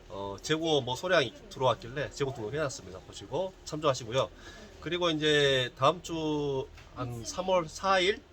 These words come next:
이 정도가 되면은 이제 스틸 레전드 제품하고, 어, 마이크로 에이텍스 타입이 아닌 에이텍스 타입의, 어, 비오육공 프로 포가 들어옵니다. 다른 브랜드 소식도 하나 들어왔는데, 기가바이트 제품도 다음 주 중에,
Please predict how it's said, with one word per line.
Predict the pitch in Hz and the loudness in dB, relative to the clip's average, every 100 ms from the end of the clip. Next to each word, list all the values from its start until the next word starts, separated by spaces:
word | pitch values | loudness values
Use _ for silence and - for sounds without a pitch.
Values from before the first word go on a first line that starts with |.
| - 110 | -20 -6
이 | |
정도가 | 143 165 139 120 | -4 2 2 2
되면은 | 113 117 107 101 | 0 -4 -4 -6
이제 | 104 | -8
스틸 | - 208 208 | -4 -2 -2
레전드 | 185 160 | -2 -4
제품하고, | 143 120 117 95 92 139 123 - - - - - | -6 -8 -8 -8 -4 -2 -4 -6 -18 -20 -20 -18
어, | 104 101 101 101 - - | -14 -10 -8 -8 -10 -6
마이크로 | 117 151 - | -2 -2 -2
에이텍스 | 135 139 - | -6 -6 -8
타입이 | 131 110 | -6 -4
아닌 | 92 101 | -4 -2
에이텍스 | 147 160 - | -2 -2 -6
타입의, | - 120 104 107 180 - - - | -2 0 2 2 0 -4 -16 -14
어, | 101 98 - | -10 -8 -2
비오육공 | 131 143 - 135 151 | -2 -2 -4 -8 -8
프로 | 180 | -12
포가 | - 170 123 | -10 -6 -6
들어옵니다. | 127 110 95 82 - - - - - - - - - | -4 -8 -8 -12 -14 -18 -20 -20 -20 -20 -20 -20 -2
다른 | 160 214 | 2 4
브랜드 | 196 190 170 165 156 | 4 0 2 2 2
소식도 | 165 - 143 | 0 -10 -2
하나 | 143 | -2
들어왔는데, | 131 123 98 101 139 | 0 -2 -4 -6 -8
기가바이트 | - 139 156 143 - | 0 4 6 4 0
제품도 | 120 - 117 107 131 156 165 | -14 -12 -12 -6 -2 0 -2
다음 | - 113 139 | 0 0 0
주 | - | -4
중에, | 101 98 98 127 | -10 -8 -4 -2